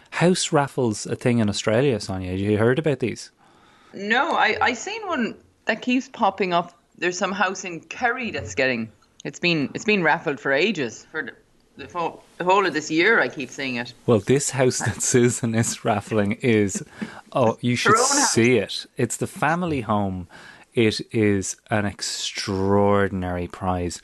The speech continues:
Speaker 1: And as she mentioned, there's also cash with it, should you win it. So, I mean, the odds of, of winning this are much better than doing the lotto. So why not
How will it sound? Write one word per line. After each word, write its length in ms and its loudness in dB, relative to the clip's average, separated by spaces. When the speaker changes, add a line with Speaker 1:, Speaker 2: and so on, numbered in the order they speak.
Speaker 1:
And 160 -6
as 140 0
she 160 0
mentioned, 420 0
there's 180 -4
also 320 2
cash 760 -4
with 240 2
it, 300 -2
should 300 0
you 120 0
win 220 -2
it. 180 -4
So, 400 2
I 60 0
mean, 400 2
the 720 -2
odds 340 2
of, 220 -4
of 200 -2
winning 280 4
this 320 0
are 120 -2
much 520 0
better 300 -2
than 260 -6
doing 300 2
the 80 -6
lotto. 500 0
So 300 -2
why 320 0
not 440 2